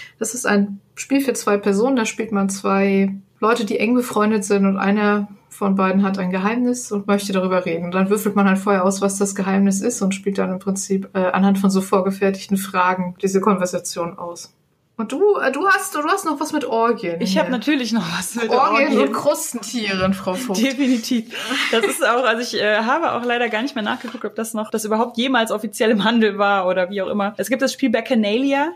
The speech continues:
Speaker 2: und soweit ich das damals verstanden habe, das war zu der Zeit, als ich, also es passte total, als ich Herr der Legion und Herren des Schwarms meine Orgienbücher geschrieben habe. Da, äh, kam Bacchanalia raus. Ich glaube, das hat ein Winzer in Italien in Auftrag gegeben als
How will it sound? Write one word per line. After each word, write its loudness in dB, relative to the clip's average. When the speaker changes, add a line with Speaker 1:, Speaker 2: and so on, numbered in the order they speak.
Speaker 2:
und -8
soweit 0
ich 0
das -2
damals 0
verstanden 2
habe, 2
das -2
war -2
zu -6
der 0
Zeit, 0
als -2
ich, 0
also 0
es -4
passte -2
total, 0
als -2
ich -8
Herr 2
der 4
Legion -2
und -2
Herren -2
des -4
Schwarms 0
meine -2
Orgienbücher 0
geschrieben -8
habe. -6
Da, 4
äh, 2
kam 2
Bacchanalia 2
raus. 2
Ich -8
glaube, 2
das -4
hat -2
ein 2
Winzer 0
in 2
Italien 0
in 0
Auftrag -2
gegeben 0
als -4